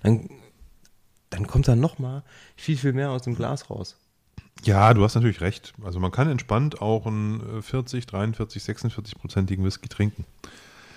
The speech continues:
Speaker 2: Es muss nicht achtundfünfzig, sechzig, fünfundsechzig, sonst was sein. Keine Frage.
Speaker 1: Jetzt hab ich ja grad verzweifelt auf der Flasche gesucht, ob da was draufsteht, aber da steht nix.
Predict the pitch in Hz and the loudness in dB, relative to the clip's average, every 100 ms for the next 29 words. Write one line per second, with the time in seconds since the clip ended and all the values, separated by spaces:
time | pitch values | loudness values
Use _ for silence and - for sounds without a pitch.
0 | - - - _ - 123 120 117 113 113 | -20 -20 -20 _ 0 0 4 0 2 0
1 | - 107 - 113 - - 113 104 - 107 | 0 0 2 2 0 4 4 4 4 4
2 | 107 - 110 107 104 - 123 120 113 107 | 4 0 4 4 2 0 0 2 4 2
3 | 107 - 98 104 110 82 - 85 80 - | 0 -4 -2 -2 -2 -6 -6 -10 -12 -8
4 | 87 90 - 82 87 82 - - 113 131 | -6 -6 -6 -8 -8 -10 -8 -4 -2 -2
5 | 131 120 117 120 127 135 120 117 127 139 | -2 -4 -4 -6 -2 -2 -2 -2 -2 -4
6 | 123 120 113 143 117 117 104 113 - 139 | -4 -6 -4 -6 -4 -4 -2 -4 -4 -6
7 | - 110 104 101 113 139 135 107 - - | -2 -2 -2 -6 -4 -2 0 -2 -4 -10